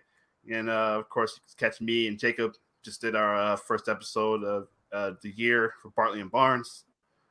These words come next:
So go check us out there. And I will see you guys, uh, next week.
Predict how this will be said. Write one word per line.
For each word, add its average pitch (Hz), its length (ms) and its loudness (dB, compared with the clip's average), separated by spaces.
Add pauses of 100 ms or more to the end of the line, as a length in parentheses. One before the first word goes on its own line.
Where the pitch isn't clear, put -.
So - 120 -20
go 104 80 -4
check 104 220 -6
us 104 180 -6
out 98 200 0
there. 107 340 2 (680)
And 98 300 -8
I 101 80 0
will 98 60 -4
see - 200 -10
you 117 120 -6
guys, 123 400 0
uh, 127 240 0 (180)
next 123 180 -8
week. 185 280 -2